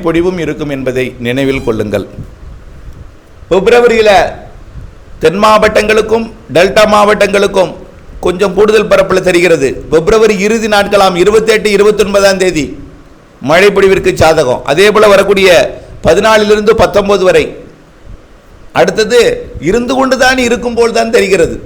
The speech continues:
சுத்தமாக மழையே இல்லாமல் போய்விடாது. தமிழ்நாட்டிலே ஏதோ ஒரு இடத்துல மழை பதிவாகி கொண்டே இருக்கும். எங்கும் மழை இல்லை, வறண்ட வானிலை என்ற அறிவிப்பு இல்லாமல் மழை பொழிவு பட்டியலில் ஒரு இடங்கள், நான்கு இடங்கள், பத்து இடங்கள், சில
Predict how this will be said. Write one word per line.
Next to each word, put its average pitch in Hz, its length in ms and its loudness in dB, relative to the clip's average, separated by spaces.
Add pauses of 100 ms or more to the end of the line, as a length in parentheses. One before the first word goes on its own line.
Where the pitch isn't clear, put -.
சுத்தமாக 214 480 0 (640)
மழையே 214 340 2 (100)
இல்லாமல் 214 400 2
போய்விடாது. 175 560 0 (380)
தமிழ்நாட்டிலே 196 640 0 (200)
ஏதோ 202 140 4 (140)
ஒரு 240 120 4
இடத்துல 202 240 0 (120)
மழை 202 180 4 (100)
பதிவாகி 202 420 0
கொண்டே 190 340 -2
இருக்கும். 139 280 -6 (640)
எங்கும் 214 420 -2
மழை 196 260 4
இல்லை, 208 160 0 (100)
வறண்ட 202 360 2
வானிலை 196 320 0
என்ற 175 200 -2
அறிவிப்பு 190 400 0
இல்லாமல் 170 360 0 (540)
மழை 196 300 4
பொழிவு 185 240 0
பட்டியலில் 170 600 0
ஒரு 165 200 0
இடங்கள், 165 380 0
நான்கு 165 280 -2
இடங்கள், 151 320 -2
பத்து - 280 -4
இடங்கள், 143 280 -2 (360)
சில 165 120 -2